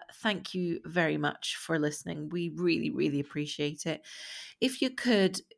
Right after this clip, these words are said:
give us a rating on iTunes, that would be awesome. We've got nine, and I'm pretty sure that one of them's my mum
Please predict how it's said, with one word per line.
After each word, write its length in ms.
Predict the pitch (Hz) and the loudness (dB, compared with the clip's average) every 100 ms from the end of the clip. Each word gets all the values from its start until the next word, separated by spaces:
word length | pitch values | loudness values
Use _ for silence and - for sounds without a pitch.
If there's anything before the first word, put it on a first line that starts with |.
| - | 0
give 220 | 202 180 | 2 4
us 260 | 175 175 - | 4 2 0
a 80 | 160 | -2
rating 720 | 147 165 160 - 135 143 147 - 151 | 2 2 2 -2 -2 -4 -6 0 2
on 420 | 147 147 143 147 _ _ _ 156 | 2 2 -2 -6 _ _ _ 0
iTunes, 580 | 147 147 - 135 135 | 2 2 -2 -2 -2
that 160 | - 147 | 0 2
would 120 | 151 | 2
be 160 | 151 143 | 0 0
awesome. 600 | 139 131 - 143 139 156 - | 0 0 0 0 0 -4 0
We've 160 | 180 | 2
got 220 | 247 247 | 2 2
nine, 500 | 170 165 156 143 143 | 4 8 8 6 0
and 80 | 147 | 0
I'm 80 | 156 | -2
pretty 220 | - - | -2 -4
sure 320 | 190 175 160 | 0 4 4
that 240 | 151 156 - - - - - _ | 6 4 4 -14 -20 -20 -20 _
one 180 | 185 190 | 4 6
of 80 | |
them's 240 | 180 151 151 | 4 2 2
my 140 | 147 | 2
mum 540 | 143 147 139 139 151 | 4 6 6 4 -2